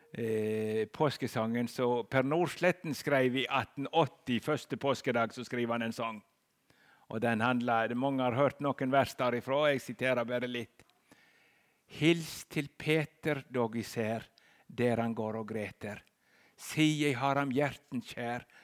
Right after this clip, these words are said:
stakkars arme Peter. Si ham at gjelden er betalt, det er tilgivet at han falt. Si at jeg har glemt det alt. Jesus elsker Peter.»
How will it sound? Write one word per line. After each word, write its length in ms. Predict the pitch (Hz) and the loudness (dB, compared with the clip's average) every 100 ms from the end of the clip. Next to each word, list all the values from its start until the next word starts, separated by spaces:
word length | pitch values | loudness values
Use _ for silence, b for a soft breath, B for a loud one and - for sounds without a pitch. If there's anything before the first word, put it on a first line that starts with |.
| B | B
stakkars 580 | - 147 131 - 123 120 | -8 -4 -4 -4 -4 -2
arme 260 | 110 117 | -2 -4
Peter. 540 | 110 113 101 - 110 110 B B B B | -4 -4 -6 -8 -12 -12 B B B B
Si 380 | - - 170 170 | -12 -2 2 4
ham 160 | 165 | 2
at 120 | 160 | 2
gjelden 580 | - 147 151 151 135 123 | 0 4 4 4 0 0
er 120 | 120 | 0
betalt, 760 | 113 113 - 113 107 110 _ - b b b b b | -2 -4 -6 -8 -8 -10 _ -20 b b b b b
det 220 | - 127 | -2 4
er 100 | 131 123 | 4 4
tilgivet 840 | - 139 113 156 156 123 123 - - | 0 -2 2 4 4 2 -2 -4 -8
at 160 | 110 - | -8 -6
han 120 | 120 | -8
falt. 580 | 107 113 113 113 _ - b b b _ | -8 -8 -8 -10 _ -20 b b b _
Si 340 | - 170 156 | -4 0 0
at 260 | 135 131 - | 0 -2 -2
jeg 220 | 131 117 | 0 0
har 100 | 127 | -2
glemt 480 | 117 123 120 113 - | -4 -2 -2 -4 -6
det 100 | 120 | -4
alt. 520 | 107 113 - _ - b b b b | -4 -6 -12 _ -20 b b b b
Jesus 600 | - 123 131 107 - 101 - | -4 2 2 0 -8 -14 -8
elsker 440 | 110 110 - 107 - | -8 -8 -10 -10 -8
Peter.» 540 | 107 104 - 110 - | -6 -8 -8 -12 -12